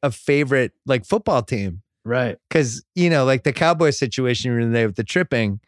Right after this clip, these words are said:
Speaker 1: you take, like, the in-, intensity and psychotic nature of how he handles these losses. And if it had been, like, the tripping call, like, he
Speaker 2: Mm-hmm.
Speaker 1: would have punched Donald Trump Junior.
Speaker 2: Right, right, right.
Speaker 1: So I have that experience. And then Zoe's boyfriend was over, he's a huge Broncos fan. He watched football with us.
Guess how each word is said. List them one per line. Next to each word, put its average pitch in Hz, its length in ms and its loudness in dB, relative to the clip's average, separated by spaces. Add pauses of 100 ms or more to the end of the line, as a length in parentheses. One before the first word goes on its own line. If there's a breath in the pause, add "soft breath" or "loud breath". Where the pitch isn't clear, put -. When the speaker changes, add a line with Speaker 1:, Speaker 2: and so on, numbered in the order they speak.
(460)
Speaker 1:
you 160 120 0
take, 185 300 0
like, 160 180 2
the 147 180 0
in-, 135 180 -4
intensity 143 680 0
and 110 160 -4
psychotic 135 640 0
nature 143 380 -2
of 107 100 -2
how 117 180 0
he 117 80 0
handles 120 320 -2
these 107 160 -6
losses. 123 680 -4 (480)
And 131 180 2
if 123 160 -2
it 131 120 2
had 127 120 2
been, 120 160 2
like, 113 160 -2
the 120 60 -2
tripping 160 380 -4
call, 95 460 -2
like, 113 160 -6
he 127 180 0
Speaker 2:
Mm-hmm. 120 220 4 (400)
Speaker 1:
would 139 140 2
have 113 80 -4
punched 143 300 -2
Donald 123 260 -2
Trump 113 200 -4
Junior. 143 440 -2 (360)
Speaker 2:
Right, 151 340 6
right, 127 200 2
right. 120 320 0
Speaker 1:
So 185 140 4
I 180 60 6
have 180 260 4
that 185 220 4
experience. 120 560 -2
And 143 100 -6
then 139 320 0 (680)
Zoe's 156 340 4
boyfriend 190 500 0
was 113 140 -2
over, 113 260 2
he's 113 140 -2
a 123 40 0
huge 135 220 -2
Broncos 151 500 0
fan. 104 240 -2
He 107 100 -2
watched 120 340 -2
football 104 360 -2
with 95 100 -4
us. 92 400 -8